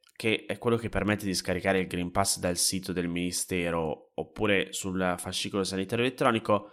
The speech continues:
può rivolgersi al numero quindici zero zero, è quel numero messo a disposizione dal Ministero della Salute, oppure può scrivere all'indirizzo email codice punto D G C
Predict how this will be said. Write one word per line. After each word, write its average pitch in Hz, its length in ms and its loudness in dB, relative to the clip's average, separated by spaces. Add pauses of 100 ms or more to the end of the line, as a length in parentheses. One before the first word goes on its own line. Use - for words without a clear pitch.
(320)
può 131 220 10
rivolgersi 131 1120 6
al 113 180 2
numero 113 680 4 (140)
quindici 127 680 4
zero 107 320 4
zero, 98 800 4
è 113 220 2
quel 113 160 2
numero 117 260 4
messo 107 240 2
a 110 40 4
disposizione 110 500 2
dal 104 140 6
Ministero 104 420 4
della 95 180 4
Salute, 101 580 0 (360)
oppure 160 800 8
può 127 100 6
scrivere 120 360 10
all'indirizzo 113 760 8
email 113 720 6
codice 143 960 6
punto 110 680 4
D 107 540 -2
G 110 440 2
C 107 600 2